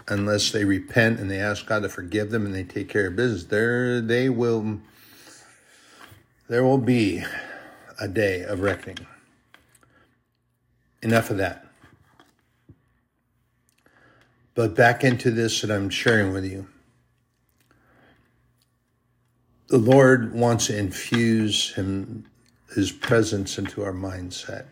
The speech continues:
to get us to relax, to get us to get, and how refreshing is that? If, if, um, I know that when I was driving big trucks and I would go out and I would, uh, catnaps are really powerful,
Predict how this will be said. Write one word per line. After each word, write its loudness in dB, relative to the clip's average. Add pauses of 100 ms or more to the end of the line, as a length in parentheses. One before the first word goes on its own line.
(200)
to -10
get -2
us -8
to -6
relax, -4
to -14
get -8
us -6
to -14
get, -12 (360)
and 2
how 4
refreshing 0
is 0
that? 0
If, -4
if, -4
um, -8 (560)
I 0
know 4
that 0
when -2
I 4
was 2
driving -2
big -4
trucks -4
and -6
I -4
would -6
go -4
out -6
and -10
I -6
would, -10
uh, -12
catnaps -2
are -10
really -6
powerful, -6